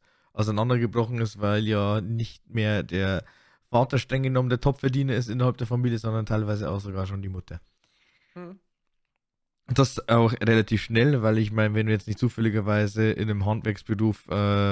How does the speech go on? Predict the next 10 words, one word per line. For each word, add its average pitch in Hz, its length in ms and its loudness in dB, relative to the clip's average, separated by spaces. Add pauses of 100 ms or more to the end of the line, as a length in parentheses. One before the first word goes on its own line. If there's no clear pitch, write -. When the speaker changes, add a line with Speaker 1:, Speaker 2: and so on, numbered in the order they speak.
(220)
Speaker 1:
ein 107 120 -10
Meister 104 380 0
bist 127 320 -2
und 107 200 -6
zufälligerweise 101 800 0
dich 104 180 -8
sogar 101 220 -2
selbstständig 104 420 -4
gemacht 113 300 -6
hast, 113 160 -4